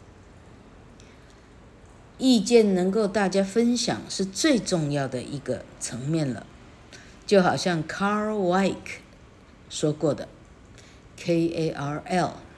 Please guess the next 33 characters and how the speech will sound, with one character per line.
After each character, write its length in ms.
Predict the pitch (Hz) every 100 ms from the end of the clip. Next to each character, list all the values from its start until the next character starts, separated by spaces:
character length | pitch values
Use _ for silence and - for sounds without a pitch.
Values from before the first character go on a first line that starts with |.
| - -
W 460 | 156 156 175 190 190
E 240 | 190 190 190
I 280 | 175 170
C 340 | 170 - 156 151
K，Weick， 880 | - 156 156 - - 107 123 143 156 - - - - - - - - - - - -
他 100 | 143
说 240 | 151 - 147
过， 280 | 147 147 - - - - - - - - - - - - - - - - -
当 240 | 277 294
你 140 | 220
辩 420 | 156 - 285 254 226
论 240 | 262 233
的 100 | 196
时 220 | 175 165
候， 420 | 175 190 165 110 - - - - - -
你 220 | 196 208
要 160 | 240 277
假 400 | 262 185 135 127
设 300 | - 311 294
你 220 | 202 143
是， 320 | 131 180 160 - - - - - -
你 140 | 196 208
是 160 | 254
对 420 | 233 294 285 220
的， 200 | 151 131 - - -
这 140 | -
样 200 | 170 147
的 180 | 131 117 - -
用 260 | 196 160
力 160 | 147 160
的 120 | 131
辩 280 | 123 156 127
论。 180 | 151